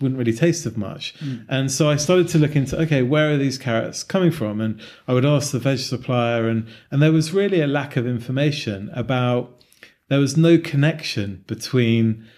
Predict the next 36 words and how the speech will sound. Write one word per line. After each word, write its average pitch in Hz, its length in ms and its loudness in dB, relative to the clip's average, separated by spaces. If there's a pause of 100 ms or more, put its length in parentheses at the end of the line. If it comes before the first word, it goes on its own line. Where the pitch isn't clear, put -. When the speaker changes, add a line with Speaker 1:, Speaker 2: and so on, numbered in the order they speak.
(680)
Speaker 1:
the - 100 -6
farm 117 640 0
and 117 360 -6
the 117 80 2
way 117 180 2
those, 110 520 0 (160)
that 120 240 -6
produce 110 500 -2
was 98 140 -10
being 110 400 -2 (420)
produced 113 640 0 (360)
and 127 300 0
the 131 160 2
end 127 160 0
user, 143 320 6
which 113 240 -4
was 107 180 -10
the 123 80 -12
chef. 120 520 -4 (400)
And 135 520 -2 (140)
the 147 160 -4
way 160 220 4
I 156 180 2
had 127 220 0
envisaged, 120 880 0 (360)
uh, 117 400 -2
you 123 140 2
know, 117 160 0
being 113 400 0
a 113 120 0
really 113 260 2
high-end 110 380 0
chef - 300 -2
is 117 180 -6
that 123 140 -4
you'd 113 400 -2